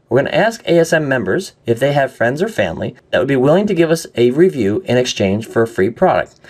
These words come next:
Now, we don't want A S M members to do this. We don't want a footprint showing that we have this A S M community always reviewing each other's products. That's the last thing we wanna do. But for friends and family of A S M members, that is definitely fine to do.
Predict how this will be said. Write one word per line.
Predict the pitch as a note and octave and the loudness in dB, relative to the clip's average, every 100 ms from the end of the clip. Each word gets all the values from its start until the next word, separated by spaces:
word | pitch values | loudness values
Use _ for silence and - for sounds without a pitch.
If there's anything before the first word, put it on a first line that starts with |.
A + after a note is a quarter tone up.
| _ _ - | _ _ -4
Now, | C3+ | 0
we | |
don't | F#3 G#3+ | 0 0
want | E3 - | -2 0
A | D3+ | 0
S | D3+ D3+ | 0 0
M | C3 | 0
members | A#2 C#3 C#3 | -2 -2 -6
to | A#2+ | -2
do | C#3 | 0
this. | E3 F3+ _ - | 0 -2 _ 0
We | E3 | 2
don't | |
want | D#3 C3+ | 2 0
a | |
footprint | - - - C3+ B2 - | -2 -4 -2 -2 -2 -2
showing | C#3+ C3 B2 | 0 0 0
that | G#2 | 2
we | B2 | 2
have | B2+ A#2+ A#2 - | 2 0 -4 -10
this | - A#2+ - | -6 -4 0
A | A#2 | 0
S | A#2+ | 2
M | A#2 | -2
community | A2 B2 A#2 A2+ | -2 -2 0 2
always | A2+ A#2 A2+ | 2 2 2
reviewing | G#2+ G#2 G#2+ A2 | 0 0 0 0
each | E2 G#2+ | 0 0
other's | G2+ F#2+ | 0 0
products. | A#2 A2 B2 | 0 0 0
That's | G2+ | -4
the | F#2 | -2
last | G2+ A#2 - | 0 -2 -4
thing | G#2+ | -8
we | G#2+ | -2
wanna | G#2 G#2 | 0 0
do. | G#2+ B2+ F#3+ - - - | 2 2 0 -6 -8 -2
But | B2+ | 0
for | B2+ | 0
friends | D3+ E3 | 0 -2
and | D#3 | -2
family | B2 C3 C#3 C#3+ | 0 0 0 0
of | A#2 A2+ | 0 2
A | A#2+ | 2
S | A#2+ | 2
M | A#2+ | 0
members, | G#2+ G#2+ G#2 | 0 -2 -2
that | D#2+ | -2
is | G#2 | -2
definitely | G#2 G#2 - G#2 | -2 -2 -4 -6
fine | - G#2 G#2 G2 | -2 -2 -2 -4
to | |
do. | G2+ F#2+ D#2+ | 0 0 0